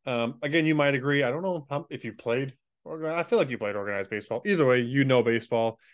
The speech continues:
Um, I think a catcher in, in Major League Baseball, actually just in baseball in general, is a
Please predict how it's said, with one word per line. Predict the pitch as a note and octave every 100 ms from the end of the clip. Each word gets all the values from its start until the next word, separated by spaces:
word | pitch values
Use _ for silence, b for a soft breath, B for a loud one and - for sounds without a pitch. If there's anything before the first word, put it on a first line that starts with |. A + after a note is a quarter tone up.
| b -
Um, | A#2+ A#2 A#2+
I | D3
think | D3 D#3 C#3
a | B2
catcher | - A#2 G#2+ - G2 F#2 _ _ _ _
in, | A2+ A2 G#2
in | G#2+ A2
Major | G#2+ G#2+ G#2+
League | G2+
Baseball, | G2+ G2 - G#2+
actually | A2+ B2+ A2+
just | G#2 G2
in | A#2 G#2+
baseball | G#2 G#2+ - G#2
in | G2
general, | G2 G#2 G2 F#2+ F#2+ -
is | G2+ F#2+
a | G#2 G2+ G2